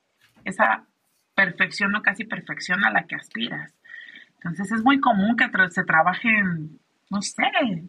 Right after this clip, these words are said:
dieciocho horas diarias, si, si es necesario, sobre todo, bueno, ustedes que son desarrolladores y demás, es una cosa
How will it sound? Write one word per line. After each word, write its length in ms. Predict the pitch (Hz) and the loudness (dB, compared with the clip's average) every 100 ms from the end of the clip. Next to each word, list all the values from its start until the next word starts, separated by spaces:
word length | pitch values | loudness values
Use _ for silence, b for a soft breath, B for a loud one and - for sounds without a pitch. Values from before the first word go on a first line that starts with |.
| - | -8
dieciocho 580 | 165 - 208 208 - - | -8 -6 -6 -4 -2 0
horas 520 | 190 220 - 240 196 | 0 2 2 2 2
diarias, 560 | 185 220 240 285 196 - | 2 2 2 2 -2 -2
si, 320 | 180 151 - b b | -4 -6 -10 b b
si 120 | - 190 | -2 0
es 80 | |
necesario, 640 | 208 214 202 - 196 226 190 | 0 0 -4 -2 0 0 -2
sobre 320 | 180 175 170 | -4 -2 -2
todo, 240 | 170 190 208 | 0 0 2
bueno, 180 | 202 | 0
ustedes 280 | 196 214 226 | 2 2 2
que 100 | 196 | 0
son 140 | 185 208 | -2 -2
desarrolladores 800 | 220 185 151 147 165 220 214 170 | 0 -2 -2 -2 0 0 -2 -4
y 40 | |
demás, 220 | 180 285 - B B B B | -6 -6 -8 B B B B
es 60 | 226 | -2
una 200 | 226 226 | -2 0
cosa 760 | 214 214 214 202 170 160 147 | 0 2 4 4 4 2 0